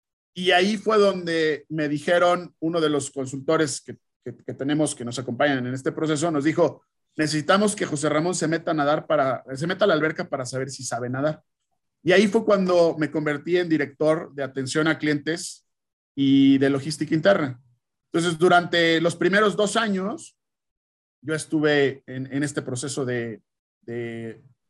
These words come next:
onboarding o de reconexión. Los siguientes dos años estuve con una responsabilidad directiva y evaluado y con responsabilidades específicas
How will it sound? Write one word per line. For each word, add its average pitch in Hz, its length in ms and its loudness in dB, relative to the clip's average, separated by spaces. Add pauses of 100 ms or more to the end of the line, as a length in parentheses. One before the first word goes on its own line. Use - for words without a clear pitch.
(200)
onboarding 175 600 2
o 135 80 0
de 127 120 0
reconexión. 131 760 -4 (340)
Los 143 140 -2
siguientes 175 420 -2
dos 175 240 2
años 196 520 -2 (340)
estuve 147 920 2
con 139 160 -4
una 147 280 2
responsabilidad 135 640 -2
directiva 180 720 0 (440)
y 143 200 0
evaluado 165 600 4
y 165 220 -4
con 135 440 -8
responsabilidades 139 1040 0
específicas 170 880 -6